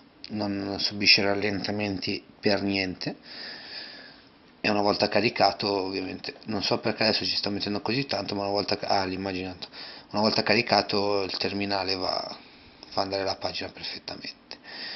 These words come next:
È veloce, anche in connessione tre G gira molto bene, fa funzionare tutto molto bene, penso il processore A cinque. Ehm, che altro vi posso far vedere?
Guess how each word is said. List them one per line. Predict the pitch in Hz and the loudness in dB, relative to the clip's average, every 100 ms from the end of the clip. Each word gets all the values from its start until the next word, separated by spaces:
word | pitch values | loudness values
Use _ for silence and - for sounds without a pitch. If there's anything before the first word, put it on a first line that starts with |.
| - - | -12 2
È | 107 104 101 | 8 10 8
veloce, | 101 120 151 170 - 202 220 214 - - - - - - - - | 6 8 10 10 12 12 10 8 -10 -14 -16 -14 -12 -10 -10 0
anche | 110 95 110 | 2 4 4
in | 104 | 4
connessione | 107 107 107 - 110 104 | 4 4 6 6 6 2
tre | 107 110 | 2 2
G | 107 107 107 95 85 - - - - 104 | 4 4 4 2 -4 -16 -20 -20 -16 -4
gira | 101 98 98 | 0 2 2
molto | 98 95 - | 2 -2 -2
bene, | 104 120 131 143 | 0 2 4 2
fa | - 101 101 | 4 4 6
funzionare | 95 107 98 104 101 | 4 0 0 0 0
tutto | 101 107 - 98 | -2 -6 -6 -4
molto | 101 98 - | -4 -4 -6
bene, | 95 104 95 | -4 -4 -2
penso | 98 92 | -4 -4
il | - | -6
processore | - - 98 - 98 95 - - - - | -4 -2 0 0 0 -2 -6 -12 -12 -4
A | - | -2
cinque. | - - 120 143 - 185 - - - - - - - - - - - - | 4 6 6 0 4 4 4 -12 -16 -14 -14 -14 -14 -14 -18 -20 -20 -14
Ehm, | - 104 101 101 98 95 95 95 95 95 95 90 - - | 0 4 6 6 4 2 0 -2 -4 -4 -6 -8 -12 -2
che | |
altro | 170 - | 0 2
vi | 151 | 0
posso | 131 120 - | 2 0 0
far | 110 113 107 | 0 0 0
vedere? | 107 101 95 95 95 | -2 0 2 0 -2